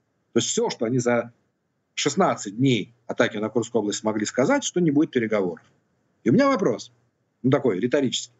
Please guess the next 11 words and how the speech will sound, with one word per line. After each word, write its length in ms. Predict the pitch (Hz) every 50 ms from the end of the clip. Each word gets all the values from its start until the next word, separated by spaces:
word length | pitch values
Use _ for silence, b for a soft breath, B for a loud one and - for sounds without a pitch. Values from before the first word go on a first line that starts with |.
| _ _
А 80 | - 151
к 100 | - -
кому 260 | - 165 202 269 269
они 140 | 247 208 202
обращаются 640 | 190 170 160 160 147 - - 135 104 - - -
с 80 | - -
этим 220 | 98 - - 104
месседжем? 420 | 104 98 - - - - - - _ _ _ _ _
Вот 180 | - 107 107 -
три 240 | - 151 170 165 131
разных 400 | 120 123 117 110 - 87 -